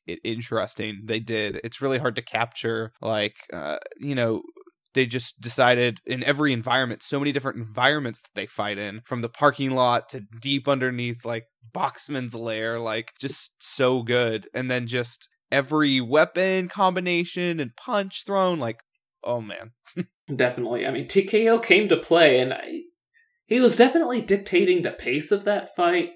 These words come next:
Speaker 2: but Boxman Junior wasn't backing down.
Speaker 1: No. I, I liked the introduction of Boxman Junior. I don't understand how Boxman took this long to make this competent of a robot, and also, this is a really competent robot,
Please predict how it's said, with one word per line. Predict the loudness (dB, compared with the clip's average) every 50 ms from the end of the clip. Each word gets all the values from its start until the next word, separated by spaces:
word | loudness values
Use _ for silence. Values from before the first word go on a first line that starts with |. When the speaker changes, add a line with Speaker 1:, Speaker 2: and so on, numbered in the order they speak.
| _ -2
Speaker 2:
but | 0 0 2 2 0 -2 -4 -10 _ _ _ _ _ _ _ _ 2
Boxman | 4 4 4 4 0 -2 -2 -2 -2 -2 0
Junior | 0 0 0 0 0 0 -2 -2 -4 -6 -6
wasn't | -4 -4 -4 -4 -2 2
backing | 2 2 4 2 -2 -2 0
down. | 0 0 0 -2 -6 -10 _ _ _ _ _ _ _ _ _ _ _ _ _ _ -10
Speaker 1:
No. | -6 -2 -2 0 0 -2 -4 -8 -12 -18 _ _ _ _ -8 -4
I, | -2 0 0 0 -2 -4 -6 -2
I | 2 4 4
liked | 6 4 4 2 0 _ -2
the | 2 4 4 6 6 6 6 6 4 4 2 0 -2 -10 -20 -20 _ _ -12
introduction | -10 -10 -6 -2 -2 -2 -2 -2 -8 -8
of | -4 0
Boxman | 0 0 0 0 -4 -4
Junior. | -2 -2 -2 -2 -2 -2 -2
I | 0
don't | 0 2 2 2
understand | 2 -2 -4 -6 -4 -4 -4 -4 -2
how | 0 2 2 2 2 0 0
Boxman | 0 -2 -2 -4 -6 -8 -6 -6 -6 -6 -8 -10 _ _ _ -4
took | 2 2 2 2 2
this | -2 -2 -2 0
long | 0 0 0 0 0 -2 -6
to | -6
make | -6 -6 -6 -8 _ -16 -4
this | -4 -4 -4 -2
competent | 0 2 2 2 2 -2 -8 -6 -6
of | -4 -6 -4
a |
robot, | -2 0 0 2 4 6 4 4 4 2
and | 2 6
also, | 6 4 6 6 2 4 4 2 -2 -6 -12 -20 _ -8
this | -6 -4 -2
is | -2 -2 0
a | -2
really | 0 0 2 2 4 4 4 2 0
competent | 0 0 0 0 0 0 -2 -2 -2 -4 -2
robot, | -2 -2 -2 0 0 2 0 2 2 0 -2